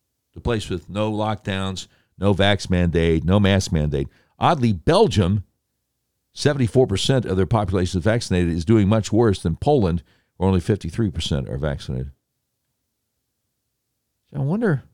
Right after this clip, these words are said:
how they could possibly be. Singapore is the fifth most vaccinated country on earth, with eighty percent of the population fully vaccinated. Oddly, they also have the fourteenth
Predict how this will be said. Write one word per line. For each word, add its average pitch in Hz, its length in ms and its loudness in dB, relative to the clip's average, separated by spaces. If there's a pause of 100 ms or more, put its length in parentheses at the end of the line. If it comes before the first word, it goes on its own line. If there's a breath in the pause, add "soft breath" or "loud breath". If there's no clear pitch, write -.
(1500)
how 117 140 -8
they 113 60 -4
could - 160 -4
possibly 113 420 -2
be. 113 180 0 (200 loud breath)
Singapore 151 840 2 (1040)
is 110 160 0
the 120 60 4
fifth 220 360 2
most 165 300 2
vaccinated 139 520 2
country 139 320 0
on 113 140 2
earth, 113 260 2
with 95 140 -6
eighty 143 220 -2
percent 113 280 0
of 95 60 0
the - 80 0
population 98 420 0
fully 135 260 2
vaccinated. 98 600 0 (580)
Oddly, 139 300 0
they 110 160 2
also 120 320 2
have 95 120 2
the 92 80 -2
fourteenth 135 580 -2